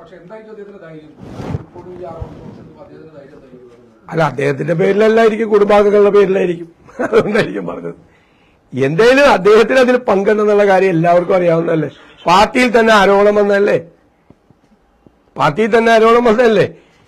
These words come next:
Speaker 2: അദ്ദേഹം, അദ്ദേഹം അത് എങ്ങനെ സമ്പാദിച്ചെന്നോ അവിഹിതമായി സമ്പാദിച്ചെന്നോ ഒന്നും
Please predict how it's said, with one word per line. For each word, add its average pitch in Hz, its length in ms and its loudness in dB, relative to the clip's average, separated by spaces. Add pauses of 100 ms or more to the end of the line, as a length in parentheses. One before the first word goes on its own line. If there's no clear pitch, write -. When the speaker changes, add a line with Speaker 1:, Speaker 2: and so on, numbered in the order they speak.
(140)
Speaker 2:
അദ്ദേഹം, 160 280 -2 (200)
അദ്ദേഹം 151 360 2
അത് 214 160 2
എങ്ങനെ 185 260 0
സമ്പാദിച്ചെന്നോ 220 640 2 (380)
അവിഹിതമായി 233 600 4
സമ്പാദിച്ചെന്നോ 196 580 2
ഒന്നും 226 160 -10